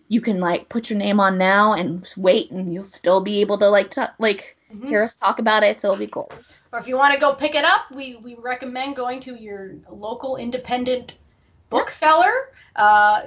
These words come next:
Speaker 2: 'cause that's, that's who supports the artists, the writers the most. So we're all for that. And if you don't, just go to your local library.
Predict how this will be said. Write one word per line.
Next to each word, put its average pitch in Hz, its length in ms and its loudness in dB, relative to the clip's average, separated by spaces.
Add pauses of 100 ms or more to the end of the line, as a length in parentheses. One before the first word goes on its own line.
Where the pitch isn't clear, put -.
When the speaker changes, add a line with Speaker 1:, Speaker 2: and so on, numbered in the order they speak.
Speaker 2:
'cause 196 160 -14
that's, 226 440 -2
that's 240 240 -4
who 277 120 -6
supports 294 540 -4
the 294 180 0
artists, 294 440 2
the 269 260 0
writers 302 420 2
the 302 100 -10
most. 339 540 2
So 269 260 0
we're 262 240 2
all 277 240 4
for 302 140 -6
that. 294 320 4
And 262 120 -8
if 262 220 -10
you 254 160 -18
don't, 320 260 -6
just - 200 -20
go 320 160 -4
to 370 60 -8
your 381 180 -6
local 359 320 -6
library. 269 600 0